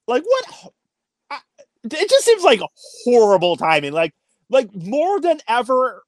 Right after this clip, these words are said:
I feel like in the past ten years, Ticketmaster has been in the news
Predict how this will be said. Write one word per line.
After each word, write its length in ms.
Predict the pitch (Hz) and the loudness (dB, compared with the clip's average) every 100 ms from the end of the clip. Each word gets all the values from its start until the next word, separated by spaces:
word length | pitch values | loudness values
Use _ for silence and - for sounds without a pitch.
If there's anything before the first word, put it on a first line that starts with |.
| _ | _
I 120 | 208 226 | -2 -2
feel 180 | 262 | 0
like 140 | 247 247 | 0 0
in 60 | 208 | -4
the 80 | |
past 360 | 196 196 202 - | 0 0 0 -2
ten 220 | 220 196 | -6 -6
years, 600 | 180 202 208 165 127 - _ _ _ | -4 -2 -2 -4 -12 -18 _ _ _
Ticketmaster 640 | - 247 262 220 208 - 214 | -8 -6 -6 -4 -4 0 0
has 140 | 180 | 0
been 320 | 147 185 196 208 | 2 2 2 -2
in 140 | 196 | -4
the 100 | 190 | -4
news 540 | 175 175 165 139 127 | -2 -2 -2 -4 -8